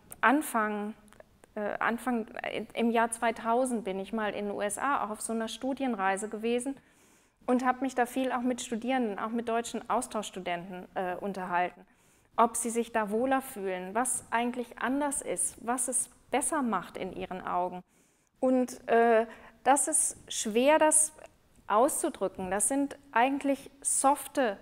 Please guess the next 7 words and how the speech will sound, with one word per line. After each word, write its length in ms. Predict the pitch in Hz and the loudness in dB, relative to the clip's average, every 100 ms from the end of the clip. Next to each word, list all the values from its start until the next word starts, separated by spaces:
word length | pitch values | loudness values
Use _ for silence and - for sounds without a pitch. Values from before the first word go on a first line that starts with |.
| - | -14
Faktoren. 840 | - 233 220 - 190 180 180 180 | -6 -4 -4 -6 -4 -2 -4 -8
Die 100 | - | -8
fühlen 400 | 226 277 294 294 | -4 -2 0 0
sich 300 | 277 262 - | 0 -2 -2
anders, 500 | 208 247 262 269 - - - _ _ _ _ _ _ | -4 0 2 2 0 -4 -10 _ _ _ _ _ _
äh, 440 | 240 240 240 240 240 - _ _ _ | -2 0 0 0 -4 -12 _ _ _
anders 540 | 226 269 277 269 - | 2 4 4 2 0